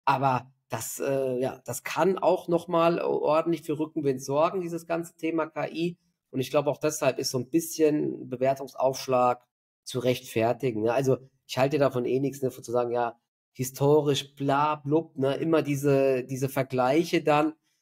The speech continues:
Ich hab das schon in den letzten Jahren jetzt zehn Vergleiche gesehen, auch irgendwie Kurs-Buchwelt-Verhältnis oder Schiller K G V, irgendwie immer wird dir was erzählt, was ist das, was in der Bubble-Blase ist, das und das Niveau.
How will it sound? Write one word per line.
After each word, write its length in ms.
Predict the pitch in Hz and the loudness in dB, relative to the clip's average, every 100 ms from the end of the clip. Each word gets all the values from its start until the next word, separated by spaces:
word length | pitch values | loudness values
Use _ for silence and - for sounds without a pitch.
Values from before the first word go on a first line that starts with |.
| _ _ | _ _
Ich 120 | 143 | -2
hab 100 | 151 156 | 0 0
das 180 | 165 | -2
schon 80 | 165 | 2
in 160 | 165 160 | 4 4
den 20 | |
letzten 320 | 156 160 - | 4 0 -2
Jahren 300 | 151 151 160 | 0 0 0
jetzt 260 | 160 160 _ - - | -2 -6 _ -20 -18
zehn 260 | - 165 185 | -2 0 0
Vergleiche 540 | 175 - 127 131 143 | -4 -2 -2 -2 -2
gesehen, 260 | 127 135 139 | 0 0 0
auch 120 | 139 | 0
irgendwie 260 | 156 151 | 2 0
Kurs-Buchwelt-Verhältnis 1400 | 151 165 151 - 196 - 170 165 170 147 156 165 165 160 156 | 0 -2 -2 -4 -8 2 2 4 0 2 4 2 0 -2 -2
oder 360 | 156 139 135 _ _ | -4 -4 -6 _ _
Schiller 420 | - - 175 170 | -6 0 2 2
K 260 | 165 170 160 | 2 0 0
G 220 | 160 160 | -2 -4
V, 480 | 147 160 156 160 165 | -2 0 2 2 2
irgendwie 480 | 165 156 156 - - _ | 2 0 -4 -8 -20 _
immer 260 | 185 190 170 | 2 2 4
wird 120 | 175 | 2
dir 80 | 170 | 2
was 160 | 165 | 2
erzählt, 420 | 160 147 165 175 | 0 0 0 0
was 120 | 151 147 | -2 -6
ist 180 | 156 | -4
das, 160 | 160 151 | -4 -2
was 160 | 160 - | -6 -6
in 140 | 151 | -4
der 80 | 151 | -4
Bubble-Blase 1300 | - 156 175 175 170 - _ _ 160 151 160 151 165 | 0 0 0 -2 -2 -6 _ _ 0 2 2 0 -2
ist, 300 | 160 160 - | -2 -2 -2
das 240 | 156 151 | -4 -2
und 160 | 175 165 | -4 0
das 240 | 165 160 | 0 0
Niveau. 580 | 170 160 143 156 165 165 | -4 -4 0 2 2 0